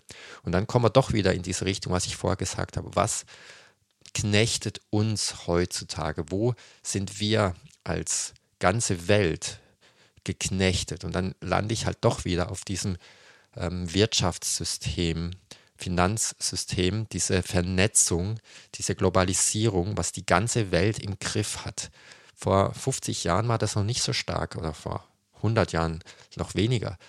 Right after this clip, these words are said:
Aber mittlerweile ist die Welt so vernetzt, dass, wie man so sagt, wenn in China ein Reissack umfällt, dann hat das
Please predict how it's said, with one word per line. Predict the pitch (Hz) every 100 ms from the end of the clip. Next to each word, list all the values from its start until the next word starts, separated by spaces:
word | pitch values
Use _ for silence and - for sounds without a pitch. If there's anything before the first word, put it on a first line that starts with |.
| -
Aber | - 90
mittlerweile | 95 113 113 101 95 113
ist | 107 -
die | 95
Welt | 95 110 -
so | - 120 151 - - _
vernetzt, | - - 101 98 95 120 - - -
dass, | 98 - 117
wie | 92
man | 110
so | -
sagt, | 104 92 104 -
wenn | 98
in | 95
China | - 113 117 104
ein | 95 95
Reissack | - 90 113 - - 92 -
umfällt, | 95 - 98 101 104
dann | 87
hat | 104 110
das | -